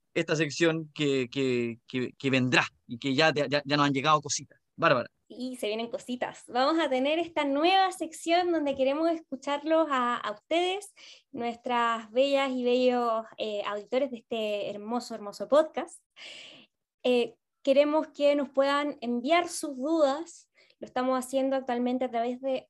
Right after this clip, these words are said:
Speaker 2: audios. Nos pueden mandar ahí a través de nuestras redes sociales, incluso nos pueden escribir también a través de nuestras redes sociales, particularmente Twitter, Instagram,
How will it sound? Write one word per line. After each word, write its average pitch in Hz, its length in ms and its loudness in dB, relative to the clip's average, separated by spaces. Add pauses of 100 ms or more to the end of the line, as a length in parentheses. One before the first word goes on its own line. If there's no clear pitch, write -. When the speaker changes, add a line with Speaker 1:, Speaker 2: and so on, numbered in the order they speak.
(120)
Speaker 2:
audios. 285 840 -2
Nos 226 240 -12
pueden 208 240 -10
mandar 202 460 -12
ahí 208 260 -6
a 208 80 -4
través 202 220 -4
de 214 80 -8
nuestras 208 340 -8
redes 226 320 -4
sociales, 247 600 0
incluso 254 760 2
nos 277 140 -2
pueden 339 180 4
escribir 330 460 -2
también 277 360 0
a 262 60 -4
través 247 280 -4
de 254 120 0
nuestras 240 300 -6
redes 233 160 -6
sociales, 254 500 0
particularmente 233 720 -6
Twitter, 269 380 0 (380)
Instagram, 277 600 0